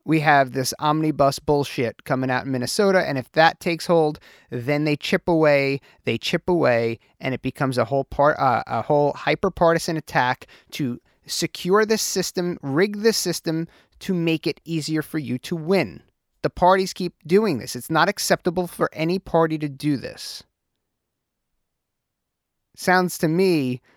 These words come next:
like there is a full attempt to overthrow our way of life.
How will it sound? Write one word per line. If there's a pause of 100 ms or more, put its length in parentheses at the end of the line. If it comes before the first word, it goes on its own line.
(160)
like
there
is
a
full
attempt
to
overthrow
our
way
of
life.